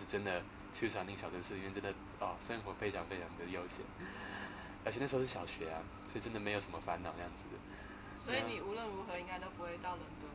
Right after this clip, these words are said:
Speaker 2: 吧？伦敦也是一个步调很快的。
Speaker 1: 我蛮喜欢伦敦的，伦敦有那种忙里偷闲的那种感觉。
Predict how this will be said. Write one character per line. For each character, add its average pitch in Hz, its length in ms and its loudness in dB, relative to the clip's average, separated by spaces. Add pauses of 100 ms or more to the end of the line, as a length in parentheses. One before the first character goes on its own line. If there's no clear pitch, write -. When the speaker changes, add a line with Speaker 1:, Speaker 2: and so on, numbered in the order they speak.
Speaker 2:
吧？ - 100 -6 (260)
伦 180 160 0
敦 208 160 8
也 220 180 8
是 220 180 6
一 208 40 0
个 190 220 2
步 202 180 -6
调 185 140 -2
很 165 100 -2
快 139 40 -6
的。 - 20 -8
Speaker 1:
我 151 40 -2
蛮 156 160 2
喜 - 160 2
欢 156 140 8
伦 127 160 4
敦 135 140 10
的， 143 40 6
伦 120 160 4
敦 165 140 6
有 139 100 6
那 107 60 0
种 127 120 8
忙 110 200 6
里 98 80 2
偷 107 180 0
闲 95 120 -2
的 90 100 -2
那 - 20 -2
种 92 80 -2 (100)
感 85 160 -2
觉。 - 100 -8